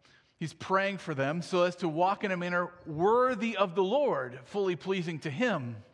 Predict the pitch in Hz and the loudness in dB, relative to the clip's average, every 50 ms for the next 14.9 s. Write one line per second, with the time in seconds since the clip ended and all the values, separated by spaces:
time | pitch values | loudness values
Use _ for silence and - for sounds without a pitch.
0 | _ _ _ _ - - _ - 214 196 160 - - 247 247 247 240 220 214 202 | _ _ _ _ -20 -20 _ 0 0 0 0 0 0 0 0 4 4 2 2 2
1 | 214 208 208 247 247 208 190 226 240 240 233 233 226 226 233 220 175 160 240 233 | 0 -2 2 2 2 2 4 4 2 2 2 -2 0 2 0 0 2 2 2 2
2 | 220 196 165 170 196 196 220 247 247 233 - - - - - 170 190 165 226 233 | 2 2 0 -2 -4 -2 2 2 2 2 2 -4 -12 -16 -10 -8 -2 2 4 4
3 | 247 240 214 180 190 214 196 208 262 262 240 175 156 143 139 131 - - 202 185 | 4 2 2 -2 -4 -4 -2 -2 2 2 0 0 0 -4 -6 -6 -6 -4 0 0
4 | 180 170 156 - - - - - - - 214 220 233 254 269 233 220 190 165 180 | 0 0 -2 -6 -12 -18 -20 -18 -8 -2 -2 0 0 0 0 0 0 0 0 0
5 | 175 180 170 175 175 170 165 165 156 135 190 247 285 285 254 214 147 123 151 147 | -2 0 0 -2 -2 -2 -2 -2 -2 -2 -4 -4 -2 -2 -2 -2 -2 -2 -2 -2
6 | 151 165 156 156 - - - - - 190 214 214 208 - - 190 196 196 190 190 | 0 0 -2 -4 -8 -18 -16 -6 0 2 2 2 2 -2 -6 -4 -4 -2 -2 0
7 | 196 185 185 180 170 156 - - - - - 165 156 165 190 214 220 233 233 220 | 0 0 2 2 0 0 -4 -10 -20 -18 -14 -12 -4 0 2 4 4 4 4 2
8 | 202 185 196 190 175 180 175 160 160 202 196 190 156 131 127 123 123 120 127 127 | 2 0 -4 -2 0 0 0 0 -2 -4 -4 -4 -2 -2 -4 -6 -6 -10 -14 -16
9 | - _ _ _ _ _ _ _ _ _ _ _ _ _ _ _ _ _ _ _ | -20 _ _ _ _ _ _ _ _ _ _ _ _ _ _ _ _ _ _ _
10 | _ _ _ _ _ _ _ _ _ _ _ _ _ _ _ _ _ _ _ _ | _ _ _ _ _ _ _ _ _ _ _ _ _ _ _ _ _ _ _ _
11 | _ _ _ - - 135 135 123 127 135 - - 180 175 165 - 180 175 156 - | _ _ _ -12 -8 -6 -6 -4 -6 -8 -6 -2 -2 -2 -2 0 0 0 0 0
12 | - 170 165 160 160 151 147 127 127 180 170 160 165 156 143 - 190 165 160 156 | -4 -6 -4 -4 -4 -4 -6 -2 0 0 0 0 -2 -8 -6 -4 -4 -2 -2 -4
13 | - - 190 170 147 143 135 - 160 147 - - 160 151 - - 151 151 151 147 | -4 -4 -4 -4 -2 -6 -8 -8 -8 -10 -6 -6 -6 -6 -6 -8 -10 -10 -10 -10
14 | - - 170 151 - - 160 147 151 190 214 190 156 131 127 127 120 | -8 -4 -4 -4 -4 -4 -8 -6 -2 0 0 0 0 -2 -4 -6 -8